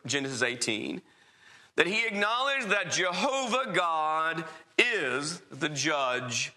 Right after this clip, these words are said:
of all the earth, who judges justly. Moses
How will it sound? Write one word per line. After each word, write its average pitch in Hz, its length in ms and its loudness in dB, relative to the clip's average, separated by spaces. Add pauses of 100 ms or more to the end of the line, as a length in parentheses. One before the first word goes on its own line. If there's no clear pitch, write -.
(440)
of 135 200 4
all 151 460 0
the 165 180 0
earth, - 500 -4 (600)
who 139 160 -2
judges 123 520 -2
justly. - 640 -4 (1500)
Moses 196 1200 -2